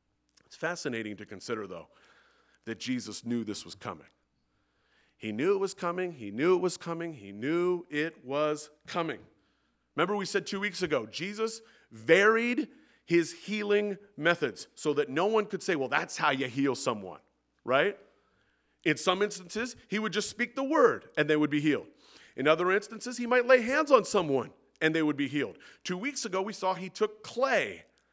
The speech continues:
and he put it over the blind man's eyes and he told him to wash, and then he was healed. Did he need to use the clay? No, he didn't need to use the clay. So why did he use the clay? And think about this. Why did he use the clay in light of the fact that he knew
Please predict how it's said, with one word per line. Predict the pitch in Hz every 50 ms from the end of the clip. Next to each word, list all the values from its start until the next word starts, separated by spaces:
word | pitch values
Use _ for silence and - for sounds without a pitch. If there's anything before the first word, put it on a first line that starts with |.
| _ _ _ _ _ _ - - -
and | 190 196
he | 202
put | 196 - 240 247
it | 233 226
over | 226 220 214
the | 208 196
blind | 160 196 208 208 214 220 220 214
man's | 214 214 208 208 196
eyes | - 196 202 202 220 226 202
and | 196
he | 185
told | 175 - 196 202 208
him | 220
to | 202 196
wash, | 165 165 165 185 208 196 - - -
and | 175 170 156
then | 165 170 180 190 185 - - - - -
he | - 196 202 196
was | 170 160 165 156 156 160 175 190 185 - - _ _ _ _
healed. | - 269 311 320 214 160 135 - - _ _ _ -
Did | - 151 147
he | 151
need | 156 160 165 165
to | 185
use | 190 196 208 220 175
the | 214 -
clay? | - 208 214 240 294 339 285 - - - _ _ _ _ _ _ _ _ _ _ -
No, | 330 359
he | 311
didn't | 233 247 240 226 220
need | 220 214 175
to | 175
use | 175 175 143
the | 151 147
clay. | - - 147 156 185 185 - - - -
So | - - 170
why | 160 196 226 262 277
did | 277 233
he | 233
use | 214 226 247 247 196
the | 202
clay? | - - 156 123 107 101 95 - -
And | 139 -
think | - 285 262 277
about | 220 226 202 -
this. | - 190 135 - - - _ - - - _ _ _
Why | - - 117 147 190 233 302
did | 311 311 302
he | 277 233
use | 208 226 254 262 208
the | 202 233
clay | - - 190 160 156 170
in | 160 160
light | 165 180 226 269
of | 285 269
the | 247 226
fact | - - 160 156 - -
that | 139 -
he | - - - 254 294 302
knew | 302 302 254 247 262 294 294 254 214 196 190 196 220 254 285 -